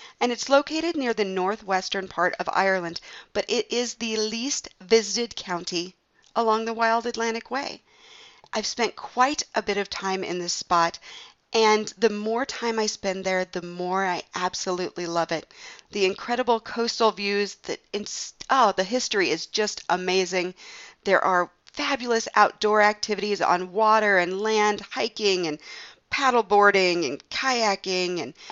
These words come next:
and safaris. It's just absolutely fabulous, and some of the very best food you will find in the entire country. So, County Sligo, it's my number one tip.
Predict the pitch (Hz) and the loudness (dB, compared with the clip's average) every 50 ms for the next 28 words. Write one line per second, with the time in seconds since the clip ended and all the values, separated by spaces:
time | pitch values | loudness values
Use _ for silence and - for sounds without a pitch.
0 | - - - - - 180 170 - - - - 277 262 - - 226 214 208 202 202 | -20 -20 -12 -6 -4 -4 -2 -2 -2 -2 -2 -2 -2 0 2 4 6 6 6 4
1 | 196 190 196 - - - 208 - - - - 262 247 - - - - - 254 - | 2 0 -2 -2 -2 -4 -4 -4 -4 -4 -2 -2 -4 -4 -8 -6 -4 -2 -2 -2
2 | - - 214 190 190 151 - 180 185 - 165 170 170 - 170 165 170 175 - - | -4 -4 -6 -4 -4 -4 -2 -4 -4 0 0 0 0 0 0 -4 -4 -4 -6 -10
3 | - - - - - - _ _ - 180 175 180 175 - - 208 202 202 190 - | -14 -20 -20 -20 -20 -20 _ _ 0 0 0 0 0 0 0 0 2 2 0 0
4 | - 196 185 180 160 160 - 190 185 185 190 190 196 202 202 - _ - 180 175 | -2 -4 -4 -4 -4 -2 0 0 2 2 2 0 0 -2 -6 -8 _ 2 2 2
5 | 185 - - - - - - 180 175 175 170 180 170 165 160 170 - - 170 170 | 2 0 -4 -8 -8 -4 -2 -2 -2 -2 -2 -2 -2 -2 -2 -4 -2 -2 0 2
6 | 165 160 160 160 165 - _ _ - 170 170 170 170 165 160 170 - - - - | 2 0 -2 -4 -8 -12 _ _ -8 -6 -4 -2 -2 -2 -4 -6 -8 -12 -10 -6
7 | - 160 160 165 165 170 170 165 _ _ - - 160 160 160 - - 123 90 - | -4 -2 0 0 -2 -2 -4 -8 _ _ -8 -4 -4 -4 -4 -6 -8 -8 -8 -10
8 | _ _ - - - - - - - _ - - 196 180 156 139 - - - - | _ _ -20 -20 -20 -20 -20 -20 -18 _ -2 4 4 4 4 4 0 -6 -8 -2
9 | - 190 196 208 240 226 - - 202 208 202 202 185 160 - 55 - _ _ _ | 0 0 2 0 -2 -8 -6 -2 -2 0 0 0 -2 -4 -4 -4 -8 _ _ _
10 | - - _ _ _ _ _ _ - - - 160 147 160 165 156 156 170 147 143 | -20 -20 _ _ _ _ _ _ -14 -10 -6 -4 -4 -2 -4 -4 -4 -4 -4 -4
11 | 151 139 - - 175 - - _ | -4 -4 -4 -2 -2 -4 -4 _